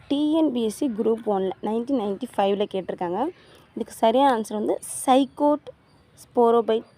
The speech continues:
ஸ்போர், கேமிட்டோபைட். ஆன்சர் வந்து டிங்க. கீழ்க்கண்ட வாக்கியங்களை கவனி.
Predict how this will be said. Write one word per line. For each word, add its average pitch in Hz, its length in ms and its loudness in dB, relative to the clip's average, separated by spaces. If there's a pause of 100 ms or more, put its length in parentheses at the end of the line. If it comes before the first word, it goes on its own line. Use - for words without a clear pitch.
(120)
ஸ்போர், 220 560 2 (680)
கேமிட்டோபைட். 226 540 0 (140)
ஆன்சர் 214 260 -2
வந்து 233 280 -2 (300)
டிங்க. 190 480 -2 (1800)
கீழ்க்கண்ட 285 640 8
வாக்கியங்களை 226 760 4
கவனி. 196 520 2